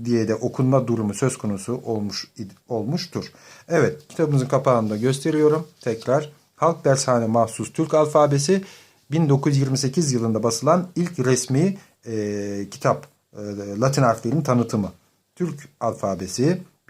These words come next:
Devlet Matbaası bin dokuz yüz yirmi sekiz. Sonradan tabii ki yazım kurallarımız gelişti.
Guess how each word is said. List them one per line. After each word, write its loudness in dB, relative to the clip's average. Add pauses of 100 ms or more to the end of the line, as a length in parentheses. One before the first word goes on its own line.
(140)
Devlet 0
Matbaası -2
bin 0
dokuz -6
yüz -2
yirmi -2
sekiz. -8 (320)
Sonradan 6
tabii 2
ki -4
yazım 2 (180)
kurallarımız -4
gelişti. 2